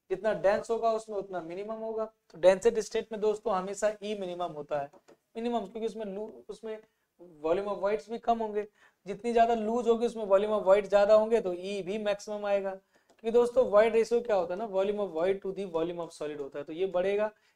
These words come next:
किसी पर्टिकुलर सॉइल के लिए यही बढ़ेगा, क्योंकि ये तो कांस्टेंट हो जाएगा वीएस तो, तो ये भी बढ़ जाएगा। तो यही कहने का मतलब है, बस यहाँ पर फॉर्मूला लगाना है, तुरंत जवाब करो। फॉर्मूला का काम है,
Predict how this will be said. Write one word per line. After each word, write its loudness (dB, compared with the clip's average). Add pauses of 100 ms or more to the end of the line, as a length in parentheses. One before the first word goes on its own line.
(100)
किसी -4
पर्टिकुलर 2
सॉइल 0
के 2
लिए 2
यही 0
बढ़ेगा, 0
क्योंकि -6
ये 0
तो -4
कांस्टेंट -8
हो -2
जाएगा 2
वीएस -6
तो, -18
तो -20
ये -6
भी -6
बढ़ 0
जाएगा। -4
तो -10
यही -2
कहने -4
का -6
मतलब -12
है, -16 (840)
बस 8
यहाँ 10
पर 8
फॉर्मूला 10
लगाना 12
है, 6
तुरंत 4
जवाब 10
करो। 4 (220)
फॉर्मूला 8
का 6
काम 10
है, 8